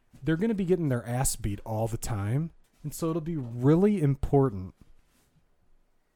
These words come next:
that I'm able to just bullshit. Because you can't talk about the game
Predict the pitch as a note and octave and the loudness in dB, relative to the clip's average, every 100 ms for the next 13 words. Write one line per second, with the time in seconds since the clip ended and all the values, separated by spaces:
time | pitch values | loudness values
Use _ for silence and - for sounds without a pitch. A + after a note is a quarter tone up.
0 | _ C#3+ C#3+ C#3 D3 D3 D3 B2 B2 - | _ -2 -2 0 -2 -2 -4 -4 -8 -10
1 | G2+ G#2+ G#2 - E2 D#2 - - _ _ | -6 -4 -4 -8 -12 -16 -20 -20 _ _
2 | _ E3 D3 F3 D#3+ G#3 - C#4+ - G#3 | _ 0 6 6 6 2 0 -2 4 4
3 | G3 E3 E3 D3+ A#2+ G#2 A#2 G#2 F#2 F#2 | 4 2 2 2 -4 -4 -4 -4 -6 -8